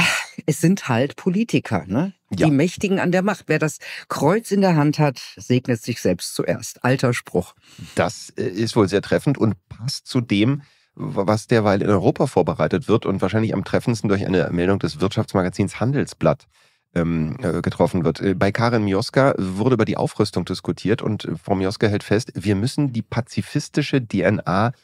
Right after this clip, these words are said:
Speaker 2: Deutschlands schneller überschreiben. Zu Gast hatte
Speaker 1: Krass.
Speaker 2: sie den ehemaligen Steinewerfer
Speaker 1: Tö.
Speaker 2: und Schwerstverbrecher, damit Joschka Fischer, also der Polizisten wirklich lebensgefährlich angriff. Der Mann ist dann später natürlich grüner Außenminister geworden. Also,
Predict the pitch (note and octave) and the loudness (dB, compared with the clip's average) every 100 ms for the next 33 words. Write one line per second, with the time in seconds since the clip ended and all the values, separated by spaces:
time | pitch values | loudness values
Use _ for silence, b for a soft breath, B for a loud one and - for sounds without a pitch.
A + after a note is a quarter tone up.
0 | _ - G#2 A#2 - A2+ A2 - - - | _ 2 2 2 -2 -2 -4 -10 -10 -4
1 | F#2+ F2+ G#2+ B2 A2+ G#2 G2+ G2 - F2 | -2 2 2 2 0 -2 -2 -2 -4 -6
2 | F2+ F#2+ - - b b - - - D#3 | -4 -4 -6 -8 b b -8 -4 -2 -2
3 | - - B2 A#2 A#2 A2+ A2 G2+ A2+ A2+ | -4 -4 -2 0 -2 0 -2 -2 0 2
4 | G#2 F2+ - - E2 A2 A#2 A2+ A2 C3+ | 0 -4 -4 -2 0 2 0 0 0 0
5 | - F#2+ - - F#2 A#2 - G#2 G#2 A2 | 0 -2 -6 -2 -2 0 -2 0 2 2
6 | G#2+ A2 G#2+ A2 - A#2 - - G2 F2 | 0 0 0 -2 -2 -6 -2 2 2 2
7 | E2+ D#2+ b b - G#2 F#2 - A#2+ - | 0 -2 b b -4 -2 -2 -4 -6 -4
8 | F#2 F#2+ - - F2+ F#2 - - F#2 E2+ | -2 -2 -2 -2 -2 -2 -4 0 -2 -2
9 | - A#2 C3+ F2+ - b b b - F2 | -2 0 2 2 0 b b b -4 0
10 | F#2 F2+ F2+ - F#2+ G2 F2+ - - - | 0 0 -2 0 0 0 -2 -4 -14 -2
11 | G2 D2+ - A#2+ F2+ F2 - G#2+ F#2 D#2+ | 0 2 2 2 0 -2 -2 0 0 2
12 | D#2+ C3+ A2 D2+ | 2 0 -2 -4